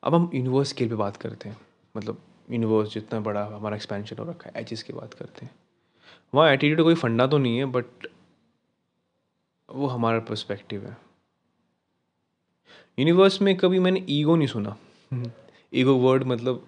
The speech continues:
ये हमारा एक्सटेंशन पे आए हैं, but हमने कभी वो चीज़ देखी नहीं लाइफ में, मतलब, यूनिवर्स में नहीं देखी मैंने। क्योंकि जो जितना बड़ा होता है वहाँ पर, if you take an, um, sun whose mass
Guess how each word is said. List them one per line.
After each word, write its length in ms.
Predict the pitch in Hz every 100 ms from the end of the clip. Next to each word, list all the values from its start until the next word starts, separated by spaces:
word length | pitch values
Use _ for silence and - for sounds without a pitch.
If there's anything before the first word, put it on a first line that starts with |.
| -
ये 140 | 131 127
हमारा 340 | 117 117 127
एक्सटेंशन 460 | 123 - 117 113 123
पे 120 | 120
आए 80 | 107
हैं, 100 | 135
but 140 | 139
हमने 220 | 135 131
कभी 280 | 143 131 135
वो 220 | 139 127
चीज़ 260 | 127 - 123
देखी 320 | 120 113 -
नहीं 120 | 113
लाइफ 220 | 110 123 -
में, 80 | - - _ _ -
मतलब, 260 | 120 113 -
यूनिवर्स 460 | 139 151 180 175 139
में 80 |
नहीं 120 | 117 110
देखी 240 | 104 113
मैंने। 220 | 104 104 120 _ _ - - - - _ _ _
क्योंकि 300 | 135 156 131 - _
जो 300 | 139 143 175
जितना 440 | 185 - 117 127 160
बड़ा 200 | 143 135
होता 260 | 117 110
है 60 | 117
वहाँ 180 | 104 95
पर, 60 | - - - _ _ _ _ 117
if 100 | 117
you 140 | 117
take 260 | 113 113 113
an, 120 | 110
um, 180 | 104 104 - - - - -
sun 320 | - 120 110 101 - _ _ 117
whose 200 | 107 104 - - _ _ _ - - 120
mass 260 | 113 -